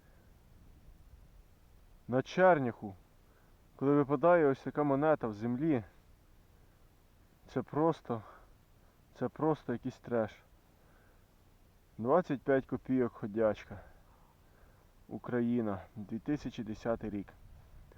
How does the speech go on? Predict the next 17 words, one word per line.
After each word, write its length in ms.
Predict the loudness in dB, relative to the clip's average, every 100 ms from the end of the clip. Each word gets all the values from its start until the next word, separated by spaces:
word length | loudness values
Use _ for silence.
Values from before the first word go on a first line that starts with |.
| -20 -20 -14
Да, 500 | -2 6 8 10 8
друзі. 480 | 6 0 0 0 -2 -6 -20 -20 -20 -20 _ -20 -20 -20 -20 _ -20 -20 -20 -20 -12
Блін, 680 | -2 4 6 6 6 4 2
ну 120 | 0
так, 280 | 2 2 2 -6 -14 0
<laughs> 160 | 0 0 -6 -20 -20 -20 -8
для 200 | -2 0
першого 460 | 4 4 4 -2
сигнала 680 | -2 -2 0 4 6 6 2 -2 -16 -20 -20 -20 -20 -20 -20 -16 -6
я, 360 | -2 2 2
чесно 360 | 0 -4 -4 0
кажучи, 440 | 0 0 -4 -2
аж, 400 | -2 -2 -12 -4
аж 160 | -4 -4
в 160 | -8
серці 400 | 0 2 2 -2
закололо. 640 | -6 -6 -4 -2 -2 -4